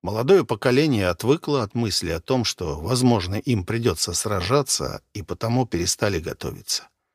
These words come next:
Раньше хоть существовали патриотические клубы, партизанские движения, различные военные кружки и секции,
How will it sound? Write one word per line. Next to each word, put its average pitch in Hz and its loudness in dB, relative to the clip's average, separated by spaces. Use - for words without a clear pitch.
Раньше 147 4
хоть 117 -2
существовали 131 0
патриотические 110 -2
клубы, 135 -4
партизанские 82 -2
движения, 95 -2
различные 104 4
военные 101 2
кружки - -2
и 82 -12
секции, - -2